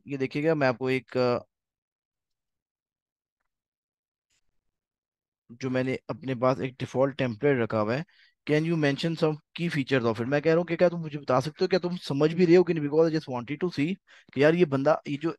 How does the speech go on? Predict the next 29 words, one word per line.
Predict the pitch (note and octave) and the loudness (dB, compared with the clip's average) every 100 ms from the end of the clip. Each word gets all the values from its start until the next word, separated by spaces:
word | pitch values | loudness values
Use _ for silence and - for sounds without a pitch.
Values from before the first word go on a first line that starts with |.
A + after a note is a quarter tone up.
| - | -2
हमारा | C3 B2+ C3+ | 2 2 2
एआई | C3 C3 B2+ | 4 4 4
है, | C3 | 4
क्या | E3 | 0
ये | |
समझ | F3+ B2+ C3+ | -4 -6 -6
भी | D#3 E3 | 0 4
रहा | E3 | 4
है | |
कि | F3+ | 4
इन | G3+ | -2
चीज़ों | F3+ E3 | -4 -6
को, | D#3+ | -4
मुझे | E3+ E3 | -2 0
क्या | D3 | 2
चीज़ | D3+ F#3 | 2 -2
चाहिए। | E3 D3 B2+ B2 - _ _ _ - | -2 -2 -2 -4 -10 _ _ _ 0
Now, | E3+ F#3+ G3+ _ _ _ | 2 2 -2 _ _ _
अब | D#3+ F#3 | 0 2
मैं | F#3 | 4
देखता | D#3 C3+ | 2 2
हूँ | D#3+ F3+ - _ _ _ _ - | 0 -2 -10 _ _ _ _ -10
कि | |
जो | D3+ G3 G3+ G3+ _ D3+ | 0 4 4 4 _ -20
फीचर | - E3 D#3 G#3 F#3 | -12 -10 2 2 2
इसकी | F3 - - | -8 -10 -10
प्रोडक्ट | F3 E3+ E3 - | -2 2 2 2
के | |
हैं, | G3 | -4